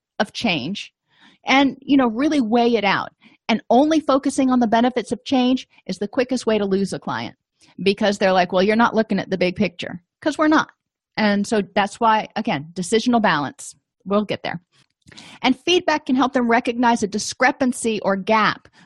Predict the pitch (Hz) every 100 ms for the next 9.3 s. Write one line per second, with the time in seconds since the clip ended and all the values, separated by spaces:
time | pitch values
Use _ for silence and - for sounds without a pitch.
0 | - 202 - 220 208 233 240 247 226 214
1 | 214 214 - 190 - 226 208 - 180 214
2 | 196 107 - - _ _ _ _ - 247
3 | 220 214 202 - _ _ _ - 233 -
4 | 285 277 285 254 247 - - - 226 214
5 | 233 240 220 196 202 233 - 147 - -
6 | _ _ - - 185 208 196 208 214 214
7 | 208 196 190 196 233 220 208 202 190 -
8 | - 190 101 - - - _ _ _ _
9 | - 302 302